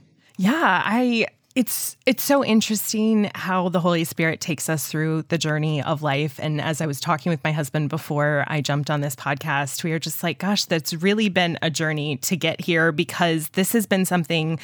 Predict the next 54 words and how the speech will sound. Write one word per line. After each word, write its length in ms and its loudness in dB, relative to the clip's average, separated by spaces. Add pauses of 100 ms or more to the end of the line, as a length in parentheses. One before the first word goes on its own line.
(160)
charism 440 4
specifically, 560 0
that 100 0
I've 100 2
been 140 0
passionate 460 0
about 240 0
since 200 -2
I 100 0
was, 140 -2
like, 160 -2
nineteen 400 -2
years 200 -2
old, 260 2
when 120 -2
I 140 2
was 300 -4 (500)
a 220 0
student 600 2
in 140 2
rural 320 2
Iowa 360 2
trying 240 0
to 40 -2
figure 240 -2
out 120 0
what 120 -6
the 60 -4
heck 180 -2
I 40 0
was 100 -2
supposed 220 -2
to 60 -6
do 100 2
with 120 0
my 120 2
life. 340 0
And 100 -2
I 60 0
was 140 -2
like, 200 0
"It 120 0
feels 200 4
like 160 2
the 80 -2
church 720 0
should 180 -2
have 240 2
something 500 -2
to 120 -4
contribute 760 -2
on 160 0
this 220 -2
front." 400 -2